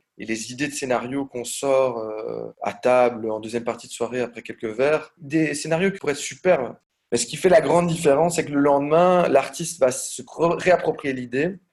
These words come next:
et puis la pousser jusqu'au bout. Et ça, ça nécessite beaucoup, beaucoup de temps et une forme de labeur qui n'est pas quantifiable.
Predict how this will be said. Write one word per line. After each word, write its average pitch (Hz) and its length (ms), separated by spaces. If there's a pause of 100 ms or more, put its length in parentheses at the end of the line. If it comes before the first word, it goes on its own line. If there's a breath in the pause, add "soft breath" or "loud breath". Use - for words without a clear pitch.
(240)
et 127 100
puis 160 520
la 127 120
pousser 156 360
jusqu'au 147 320
bout. 123 300 (340 soft breath)
Et 123 120
ça, 190 540 (180)
ça - 180
nécessite 127 640
beaucoup, 156 480
beaucoup 139 280
de - 60
temps 160 480
et 123 60
une 117 80
forme 127 160
de 120 80
labeur 123 640
qui 160 520 (140)
n'est 143 140
pas 170 140
quantifiable. 160 800